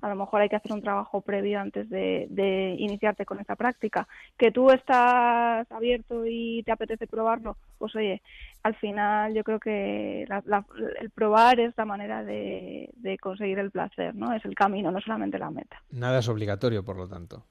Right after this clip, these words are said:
Speaker 1: No,
Speaker 2: Por muy
Speaker 1: por
Speaker 2: de moda
Speaker 1: supuesto
Speaker 2: que
Speaker 1: que no.
Speaker 2: esté, quiero decir.
Speaker 1: Por supuesto. Eso, eh, por mucho que esté de moda,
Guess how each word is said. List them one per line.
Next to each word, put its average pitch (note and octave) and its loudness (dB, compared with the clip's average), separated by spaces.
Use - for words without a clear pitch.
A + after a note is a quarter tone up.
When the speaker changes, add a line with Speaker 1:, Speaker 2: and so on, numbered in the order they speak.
Speaker 1:
No, A#3+ 6
Speaker 2:
Por G#3+ 6
muy C#3+ 8
Speaker 1:
por C3+ 6
Speaker 2:
de C3+ 6
moda C3 6
Speaker 1:
supuesto A#2 4
Speaker 2:
que - -
Speaker 1:
que A#2 2
no. - -
Speaker 2:
esté, F#2 -6
quiero F#2+ -2
decir. F2+ -8
Speaker 1:
Por A3+ -6
supuesto. A3 0
Eso, A#3 6
eh, G3+ 0
por A3+ 4
mucho B3+ 0
que B3 -2
esté B3+ -2
de A#3 2
moda, A#3+ 0